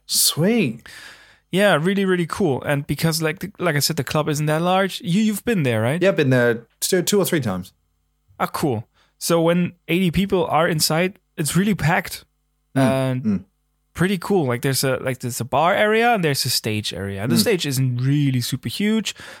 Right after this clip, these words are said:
Speaker 2: but, like, with our small equipment stash that we now have, like, we had lots of space. So that was cool. The sound guy was very good. He was like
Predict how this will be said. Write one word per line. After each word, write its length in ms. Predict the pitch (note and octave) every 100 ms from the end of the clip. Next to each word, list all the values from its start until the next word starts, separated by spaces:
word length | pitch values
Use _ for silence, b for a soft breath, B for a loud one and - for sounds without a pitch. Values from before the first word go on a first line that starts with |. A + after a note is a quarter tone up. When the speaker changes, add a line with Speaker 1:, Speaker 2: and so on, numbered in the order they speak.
| B
Speaker 2:
but, 300 | D3 C3+ C#3 - _
like, 220 | - A#2+ G2
with 520 | B2 C3+ C3+ C3+ - - _
our 300 | A#2+ C#3+ D#3+
small 480 | D3 - C#3 C3+ D#3
equipment 680 | E3 C#3+ F#3 F#3 D3+ C#3+ D3 -
stash 380 | F3+ - C#3+ C#3
that 100 | D#3+
we 140 | C#3 C#3
now 220 | C#3 C#3
have, 280 | C#3 D3+ D3
like, 180 | B2+
we 140 | C#3+ D#3+
had 240 | C#3 C3+ - _ _ _ _ _ _ _ _
lots 240 | A#2+ D#3+
of 80 | A#2
space. 400 | - A2 C3 - _ B B B B B _
So 140 | _ B2+
that 100 | D3+
was 140 | B2+
cool. 340 | - D#3+ F3 F3+
The 80 | -
sound 320 | C3+ D3+ E3+
guy 220 | F#3 F3+ F3+
was 160 | E3+
very 340 | - C#3+ E3+ F3
good. 360 | F3 F3+ F#3+ -
He 120 | D3
was 160 | D#3+ D3
like 320 | D3+ D3 -